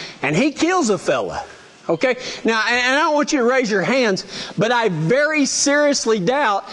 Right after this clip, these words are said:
now I know we got some veterans in here, and, and God bless you for your service, but I'm not talking about in a war. I think there's very few people in here that's killed somebody. Okay? There, there, there's, I mean, he, that's what Moses did. Somebody was,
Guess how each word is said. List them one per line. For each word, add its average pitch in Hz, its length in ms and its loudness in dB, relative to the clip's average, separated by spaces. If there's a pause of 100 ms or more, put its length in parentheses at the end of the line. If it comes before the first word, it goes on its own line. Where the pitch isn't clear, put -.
(120)
now 196 120 2
I - 20 0
know 247 160 2
we 247 100 4
got 226 220 0
some 202 160 -2
veterans 220 420 2
in 226 160 2
here, 220 240 2
and, 185 140 2
and 180 180 0
God 202 240 0
bless 214 240 0
you 214 60 0
for - 160 -8
your 190 80 2
service, 214 360 0
but 180 140 0
I'm 202 140 0
not 226 160 0
talking 214 300 0
about 190 280 2
in 185 80 2
a 185 80 2
war. 175 480 2 (800)
I 220 100 2
think 262 300 -2
there's 214 180 2
very 233 300 2
few 233 180 2
people 226 320 0
in 220 100 2
here 214 120 2
that's 185 180 0
killed 233 380 0
somebody. 123 500 -2 (380)
Okay? 196 360 0 (200)
There, 196 180 0
there, 190 240 0
there's, 190 300 0
I 190 80 0
mean, 196 160 2
he, 233 220 0
that's 185 260 0
what 226 160 2
Moses 208 400 0
did. 202 300 0
Somebody 226 760 0
was, 202 300 0